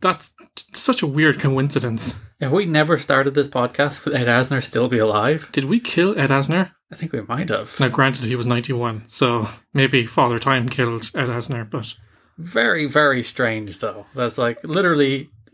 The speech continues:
Speaker 2: and, and usually we record the podcast earlier in the afternoon as well, so it's even a weird thing that we're doing a little later in the evening,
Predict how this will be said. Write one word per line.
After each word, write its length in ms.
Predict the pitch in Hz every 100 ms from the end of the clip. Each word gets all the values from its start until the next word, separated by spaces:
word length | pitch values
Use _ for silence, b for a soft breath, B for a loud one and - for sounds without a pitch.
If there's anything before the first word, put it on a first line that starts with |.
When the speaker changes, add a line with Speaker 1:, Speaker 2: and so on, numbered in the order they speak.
| - -
Speaker 2:
and, 160 | 190
and 260 | 214 185 180
usually 340 | 208 214 208
we 140 | 170 175
record 440 | 165 - 180 175
the 80 | 139
podcast 520 | 147 - 160 117 110
earlier 300 | 135 135 131
in 80 | 120
the 80 | 117
afternoon 440 | 117 - 120 185
as 120 | 123 113
well, 240 | 139 110
so 140 | 123
it's 80 | 117
even 180 | 143 139
a 60 | 131
weird 340 | 143 147 143
thing 160 | 135 127
that 100 | 123
we're 120 | 123
doing 180 | 123 123
a 60 |
little 200 | 120 123
later 280 | 120 131 120
in 80 | 117
the 80 | 120
evening, 400 | 143 110 98